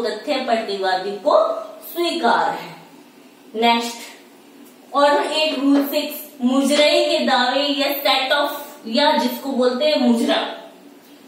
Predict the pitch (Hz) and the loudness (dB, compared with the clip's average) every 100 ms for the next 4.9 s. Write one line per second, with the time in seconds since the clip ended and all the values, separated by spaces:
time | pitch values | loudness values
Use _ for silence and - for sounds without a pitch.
0 | - - - 403 480 427 403 370 277 240 | -20 -20 -4 0 2 2 2 2 2 2
1 | 214 - - - - - - - - - | -2 -2 -10 -18 -20 -20 -20 -20 -20 -20
2 | - - - - - - - - 240 247 | -20 -20 -20 -20 -20 -20 -20 2 4 4
3 | - 523 508 392 302 302 - - - - | 4 2 4 2 0 -2 -6 -16 -20 -16
4 | 214 220 233 247 240 254 277 254 - | -4 0 0 4 4 4 2 0 -4